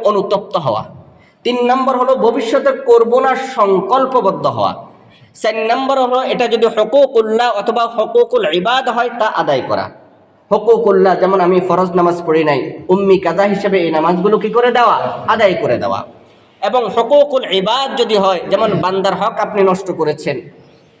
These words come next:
তাহলে এই বান্দার হকগুলো তার কাছে পরিশোধ করে দেওয়া অথবা তার কাছ থেকে ক্ষমা ক-, ক্ষমা চেয়ে নেওয়া। এই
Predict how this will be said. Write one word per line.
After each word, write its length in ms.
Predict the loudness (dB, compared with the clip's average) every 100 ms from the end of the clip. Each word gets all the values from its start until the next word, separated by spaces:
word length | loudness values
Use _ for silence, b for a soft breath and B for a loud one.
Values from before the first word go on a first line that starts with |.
| _ -6
তাহলে 260 | -4 -2 0
এই 240 | 2 2
বান্দার 360 | 2 -2 2 2 4
হকগুলো 380 | 2 2 2 2 2
তার 140 | 2 2
কাছে 320 | 0 0 2 0 -2 -6 2
পরিশোধ 360 | 2 2 -4 -2
করে 140 | 0 2
দেওয়া 200 | 4 4 2
অথবা 200 | 0 0
তার 260 | 0 0 0
কাছ 160 | -2 -4 -8
থেকে 200 | -2 -2 -2 -4
ক্ষমা 220 | -2 0
ক-, 220 | 0 -2 -2
ক্ষমা 220 | -6 -4 -2
চেয়ে 260 | -2 0
নেওয়া। 220 | 0 0 -2 B -6 -6
এই 160 | -4 -4